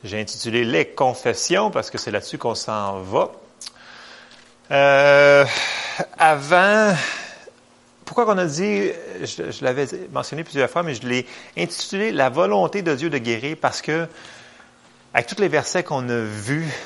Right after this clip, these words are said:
on, on voit que Dieu veut vraiment guérir. Puis le verset principal que j'ai marqué, c'est vraiment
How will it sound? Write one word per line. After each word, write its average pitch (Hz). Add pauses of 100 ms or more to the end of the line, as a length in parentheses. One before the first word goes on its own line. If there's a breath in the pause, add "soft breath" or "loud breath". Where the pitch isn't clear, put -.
(140 loud breath)
on, 107 (180)
on 110
voit 110
que 120
Dieu 101
veut 120
vraiment 113
guérir. 107
Puis 117
le 113
verset 117
principal 135
que 113
j'ai 107
marqué, 131
c'est -
vraiment 110